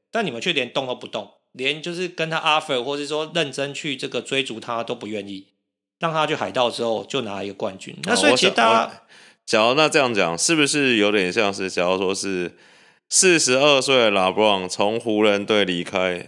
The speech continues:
Speaker 2: 然后没有人要他，他去了灰狼，然后就隔年在灰狼拿冠军，意思差不多是这样子。
Speaker 1: 哎，我觉得灰狼实在太励志了，我们换一个，再巫师这种等级好了啦。因为
Speaker 2: 海盗，
Speaker 1: 就是他还是有
Speaker 2: 海盗原本，海盗原本是强的还是烂的？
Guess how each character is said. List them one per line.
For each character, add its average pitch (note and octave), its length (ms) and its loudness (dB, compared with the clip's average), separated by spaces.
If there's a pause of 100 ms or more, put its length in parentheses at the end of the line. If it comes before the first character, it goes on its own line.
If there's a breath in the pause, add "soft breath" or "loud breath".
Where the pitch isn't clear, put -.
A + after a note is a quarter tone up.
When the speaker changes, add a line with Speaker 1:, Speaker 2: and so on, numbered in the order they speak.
Speaker 2:
然 F#2+ 120 -2
后 G#2+ 140 2
没 A2 120 2
有 A#2 120 4
人 F#2+ 180 2
要 F#2 220 2
他， F2+ 240 0
他 A2 180 0
去 G#2+ 340 0
了 E2+ 140 0
灰 G#2+ 340 2
狼， D#2+ 220 -2 (120)
然 E2 100 -6
后 G2 80 2
就 G2 140 2
隔 G2+ 260 0
年 F2+ 160 0
在 F#2+ 160 2
灰 G2 160 0
狼 F2+ 200 0
拿 D#2 120 -8
冠 E2 240 -6
军， D#2 240 -10
意 B2+ 140 0
思 F2+ 120 -2
差 F#2+ 140 0
不 F#2+ 60 2
多 F#2 100 2
是 F2+ 120 -2
这 E2 100 -4
样 D2 160 -8
子。 C#2 160 -14 (600 loud breath)
Speaker 1:
哎， G2+ 380 -4
我 A#2 100 -2
觉 F#3 120 0
得 F3 40 -2
灰 E3 160 4
狼 B2 160 2
实 A2 60 -6
在 B2 100 2
太 A#2+ 200 -2
励 A#2+ 180 -6
志 G2+ 300 -12
了， G2 80 -12
我 F#2+ 40 -16
们 A#2+ 140 -8
换 C#3+ 240 2
一 - 20 -10
个， G#2 140 -6
再 B2 140 -2
巫 E3 160 -4
师 D3 260 -2
这 D3+ 80 -2
种 C3 140 0
等 G#2+ 180 -8
级 G#2 180 -12
好 G2 140 -10
了 G#2+ 100 -8
啦。 A2+ 260 -12 (240)
因 A3+ 120 4
为 B3+ 60 6
Speaker 2:
海 C#3 260 2
盗， A3+ 120 6
Speaker 1:
就 G3 80 2
是 - 40 -2
他 B2+ 240 4
还 C#3 140 4
是 C3 80 2
有 D3+ 60 0
Speaker 2:
海 - 0 -
盗 C3 60 6
原 G#2+ 60 4
本， G#2 60 -2
海 A2 200 0
盗 D3+ 160 4
原 B2+ 120 2
本 G#2 100 0
是 A2 100 -2
强 F2+ 220 -2
的 F2 80 -2
还 E2 80 -2
是 E2 60 -4
烂 D#2 260 -6
的？ - 120 -20